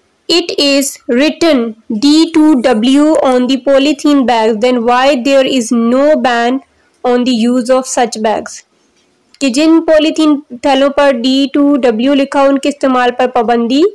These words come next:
क्यों नहीं है? Answer is, if it is written D two W on the polythene bag, then they are bio-, biodegradable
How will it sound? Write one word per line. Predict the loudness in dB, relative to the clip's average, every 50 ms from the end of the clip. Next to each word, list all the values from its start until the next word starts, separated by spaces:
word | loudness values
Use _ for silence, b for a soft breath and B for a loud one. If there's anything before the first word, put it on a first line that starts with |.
| B B B B B _
क्यों | -2 0 2 2 2
नहीं | 2 2 2 0 0 0
है? | -2 -2 -4 -4 -8 _ _ _ _ _ _ _ _ _ _ _ _ _ _ _ _ _ -4 -2
Answer | 0 0 0 0 0 0 2
is, | 2 0 -2 -4 b b b b b b b b -2
if | -2 0 0
it | 0 0 2
is | 0 2 2 0
written | 0 0 0 2 2 2 2 2
D | 2 0 2 2 2 2 0 -2 -2 -2 -2
two | 0 0 2 0
W | 0 0 0 0 0 2 2 2 2
on | 2 0 0 0
the | -2 -2 -2 0
polythene | 0 0 0 0 -2 0 0 2 2 2
bag, | 0 0 0 0 -2 -2 -2 -2
then | -2 -2 0 0 -2 -2 -2
they | -2 0 0 0 0 -2 -2 -2
are | 0 0 0 0 0 -2 -4 -6 b b b b b b -10
bio-, | -6 -2 0 0 2 2 2 2 2 2 2 2 0 -2 -8 _ _ _ _ _ -6
biodegradable | -4 -2 0 2 0 0 0 0 0 -2 -2 -6 -8 -6 -4 -2 -2 -2 -2 -4 -2 0 2 2 2